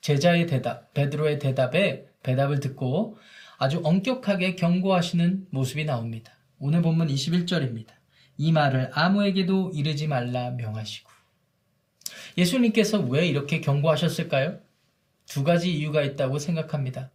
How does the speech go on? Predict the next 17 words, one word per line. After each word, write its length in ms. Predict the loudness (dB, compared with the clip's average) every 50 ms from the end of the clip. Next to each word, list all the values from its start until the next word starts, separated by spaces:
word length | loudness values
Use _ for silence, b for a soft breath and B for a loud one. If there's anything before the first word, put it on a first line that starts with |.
| _
먼저는 560 | -6 -4 -2 0 2 2 2 2 2 0 B B B B B B
예수님의 480 | -2 -2 2 2 4 4 4 4 2 2
때가 260 | 0 2 2 4 2
안 140 | 2 2 0
됐어요. 340 | -2 -4 -8 -8 -12 -14 -14 -18 _ _ _ _ _ B B B B B B B
예수님이 720 | 0 2 4 4 4 4 4 6 6 6 4 4 0 -4 -8 b b b b b b
십자가에서 640 | b -12 -6 0 2 4 6 6 4 4 2 0 -2
죽으시고 1080 | 0 0 0 2 2 2 2 0 -2 0 2 2 4 4 4 2 2 0 -2 -4 -10 -12
부활하시고 760 | -4 2 4 4 4 6 4 2 2 0 -4 -4 -2 -2 -2
승천하셔서 960 | -2 -2 0 0 0 2 2 2 4 4 2 2 2 0 0 2 0 0 0
구원을 380 | -2 -4 -2 0 0 2 0 0
성취하시는 840 | 0 0 0 0 0 2 2 2 2 2 0 0 2 2 2 2 B B B B B
그때가 480 | B 2 2 4 4 0 2 4 4 4
아직 340 | 4 2 0 -4 -6 -4 -2
이르지 340 | 0 0 0 0 -4 -6 -6
않았기 400 | -4 -2 0 0 0 0 -2 -4
때문에 640 | -2 -2 -2 -2 0 2 4 4 4 2 -2 -6